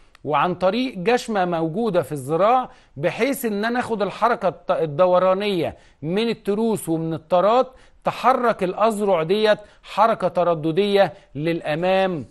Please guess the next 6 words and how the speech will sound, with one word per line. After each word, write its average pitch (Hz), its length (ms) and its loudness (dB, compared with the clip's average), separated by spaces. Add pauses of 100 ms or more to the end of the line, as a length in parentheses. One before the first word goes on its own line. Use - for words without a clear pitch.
(220)
وإلى 175 1000 4
الخلف. 185 520 0 (440)
تمام، 180 420 2 (380)
يبقى 156 300 0
أنا 226 140 0
د-، 190 180 -2